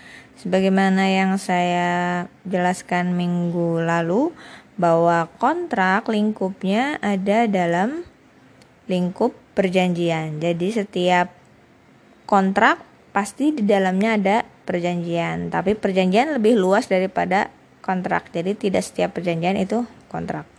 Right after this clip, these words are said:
Baik, kita mulai dari pengertian perjanjian terlebih dahulu. Ah, di sini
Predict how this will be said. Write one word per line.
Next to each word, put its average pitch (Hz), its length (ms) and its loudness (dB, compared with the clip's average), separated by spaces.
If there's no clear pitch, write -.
Baik, 190 240 2
kita 233 240 0
mulai 254 240 4
dari 240 320 2
pengertian 233 640 0
perjanjian 202 720 0
terlebih 190 400 0
dahulu. 175 560 0
Ah, 175 160 -2
di 185 160 2
sini 254 320 0